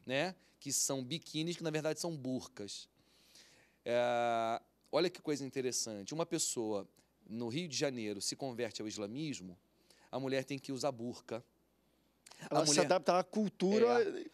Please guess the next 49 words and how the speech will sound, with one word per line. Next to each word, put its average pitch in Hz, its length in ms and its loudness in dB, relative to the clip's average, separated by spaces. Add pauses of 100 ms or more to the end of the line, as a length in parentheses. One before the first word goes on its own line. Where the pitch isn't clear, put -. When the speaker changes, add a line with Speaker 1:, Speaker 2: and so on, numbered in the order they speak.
(160)
Speaker 1:
O 147 100 -2
cara 180 240 4
tem 180 120 -4
que 175 60 -6
Speaker 2:
da 208 120 6
Speaker 1:
mudar 226 180 8
de 220 80 6
Speaker 2:
origem 208 300 8
da 190 80 8
Speaker 1:
nome. 175 120 4
Speaker 2:
religião. 170 640 8
Speaker 1:
É, 156 40 2
o 170 40 2
nome 190 160 2
dele 190 140 4
é 190 40 2
Marcelo. 117 840 0
Ele 143 200 -2
tem 156 180 -6
que 151 60 -10
se - 120 -4
chamar, 139 1040 2 (280)
sei 156 260 -2
lá, 135 400 4
Alá 151 400 6
Ben 156 320 2
não 165 320 0
sei 160 180 0
o 147 100 2
quê, 104 360 -4 (200)
né? 120 200 -2
Speaker 2:
Entendi, 151 320 2
olha 156 220 4
só. - 240 0
Speaker 1:
Ele 156 480 2
precisa 156 460 0
mudar 143 380 0
o 131 140 0
jeito 131 240 -6
de 113 120 -10
vestir, 180 560 -4
o 131 60 -2
jeito 127 200 -6
de - 80 -12
falar, 156 320 0
ele 147 100 0
precisa 143 300 -4
aprender 143 420 -2
árabe, 143 520 2